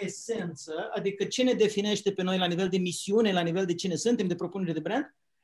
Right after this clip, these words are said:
Există partea asta de cod, să zicem, sau sistem de convingeri, de crezuri pe care le avem în companie și mai nou am redenumit tâul, uh, tracțiune,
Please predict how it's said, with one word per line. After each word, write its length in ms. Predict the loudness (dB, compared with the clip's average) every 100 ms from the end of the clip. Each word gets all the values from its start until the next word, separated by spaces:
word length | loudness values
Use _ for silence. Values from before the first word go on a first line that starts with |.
| _ _
Există 540 | -6 -4 -4 -2 -2
partea 300 | -2 -4 -2
asta 240 | -2 -2 0
de 180 | -2 -4
cod, 400 | 6 8 8 2
să 200 | -4 -2
zicem, 380 | -2 -2 0 2
sau 280 | 4 2
sistem 380 | 2 0 2 4
de 120 | 4
convingeri, 520 | 0 0 4 4 2 0
de 60 |
crezuri 440 | 0 4 4 4 0
pe 80 |
care 120 | 2 4
le 60 |
avem 160 | 4 0
în 60 |
companie 680 | 0 0 0 0 0 -2 -8 _ _ _
și 180 | -12 -4
mai 320 | 2 4 6
nou 240 | 4 6
am 120 | 6 8
redenumit 640 | 8 8 6 4 2 -4
tâul, 560 | 0 4 6 6 4 0 -14 _ _
uh, 440 | 2 6 6 4 0 -6
tracțiune, 880 | 0 2 0 -6 -6 -2 -2 -4